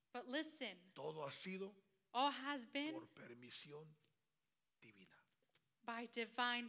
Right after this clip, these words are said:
Speaker 1: permission.
Speaker 2: Donde muchos dirán o dijeron,
Speaker 1: Where many said,
Speaker 2: "Pero ¿por qué yo?"
Speaker 1: "But why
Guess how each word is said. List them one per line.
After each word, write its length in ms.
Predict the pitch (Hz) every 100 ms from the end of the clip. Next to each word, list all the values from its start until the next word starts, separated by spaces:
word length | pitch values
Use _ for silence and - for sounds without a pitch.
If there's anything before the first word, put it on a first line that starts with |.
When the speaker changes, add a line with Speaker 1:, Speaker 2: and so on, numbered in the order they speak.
| -
Speaker 1:
permission. 640 | 240 226 226 - - 190 180 - _ _ - - _ _ _ _ _ - _ _ -
Speaker 2:
Donde 340 | 247 226 269
muchos 520 | 277 370 381 - 294
dirán 400 | 262 277 339 349
o 80 | 320
dijeron, 520 | 302 - 339 349 302 220 -
Speaker 1:
Where 140 | 330 339
many 340 | 349 359 370
said, 640 | 359 - 359 403 294 220 254
Speaker 2:
"Pero 260 | 294 302 302
¿por 200 | 294 311 311
qué 100 | 359 381
yo?" 280 | 392 320 233 - -
Speaker 1:
"But 180 | 370 370
why 280 | 381 392